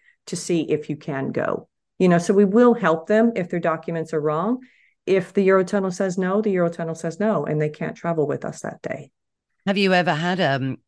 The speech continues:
Speaker 2: a case where there was just, say, the vet's signature,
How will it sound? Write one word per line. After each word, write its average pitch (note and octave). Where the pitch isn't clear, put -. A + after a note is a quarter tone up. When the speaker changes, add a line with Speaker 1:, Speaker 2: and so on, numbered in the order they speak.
Speaker 2:
a D#3
case C3+
where C3+
there C#3
was B2+
just, B2+
say, C3+
the A#2
vet's -
signature, A#2+